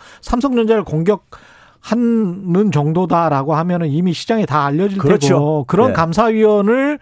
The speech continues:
Speaker 1: 뽑아줄 삼성전자 주주들이 뭐 거의 없을 것 같은데요.
Speaker 2: 그러니까
Speaker 1: 예.
Speaker 2: 대-, 우린 대주주가 있잖아요.
Speaker 1: 예.
Speaker 2: 대주주가 이렇게 전횡을 하는,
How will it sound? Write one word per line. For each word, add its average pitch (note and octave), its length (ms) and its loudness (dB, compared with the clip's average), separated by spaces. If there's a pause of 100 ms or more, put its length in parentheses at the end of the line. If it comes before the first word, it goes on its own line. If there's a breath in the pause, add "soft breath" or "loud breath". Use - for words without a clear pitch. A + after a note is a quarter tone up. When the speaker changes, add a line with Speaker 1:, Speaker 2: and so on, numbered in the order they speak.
(560 loud breath)
Speaker 1:
뽑아줄 B3 800 2
삼성전자 G#3 1700 -2
주주들이 G3 840 0
뭐 D3+ 320 -4
거의 F3 260 -2
없을 F#3 240 -4
것 B3 120 -4
같은데요. G3+ 760 -4
Speaker 2:
그러니까 C#3+ 320 0
Speaker 1:
예. E3+ 40 -4
Speaker 2:
대-, G#3 80 -10 (160)
우린 A3+ 280 -2
대주주가 A3+ 640 -2
있잖아요. B2+ 800 -4
Speaker 1:
예. D3+ 160 0
Speaker 2:
대주주가 G3+ 380 -2
이렇게 - 140 -2
전횡을 A#3 540 -2
하는, F#3 460 -4